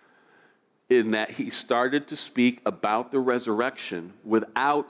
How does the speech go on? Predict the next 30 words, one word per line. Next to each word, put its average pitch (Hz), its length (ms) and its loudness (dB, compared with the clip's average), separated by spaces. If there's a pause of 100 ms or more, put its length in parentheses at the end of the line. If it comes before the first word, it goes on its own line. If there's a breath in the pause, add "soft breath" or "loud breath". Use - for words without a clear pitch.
(160)
explaining 110 720 -2
why 120 380 2
he 123 180 -2
had 107 340 -4
to 110 140 -2
die 92 540 0
in 95 160 -6
the 95 80 -2
first 110 360 -4
place. - 480 -10 (640)
And 98 160 -4
this 95 160 0
is 95 100 -12
why 90 180 -2
people, 92 500 -4 (360)
"Whoa, 98 220 2
what, 92 180 0
what's 101 180 -4
this 95 160 -14
resurrection?" 98 400 -4
It's - 100 -10
almost 117 280 -2
like 110 160 -4
the 95 80 -6
resurrection 98 640 -2
out 95 120 -2
of 90 60 -14
the 90 80 -8
blue 127 300 -4
here. 64 220 -12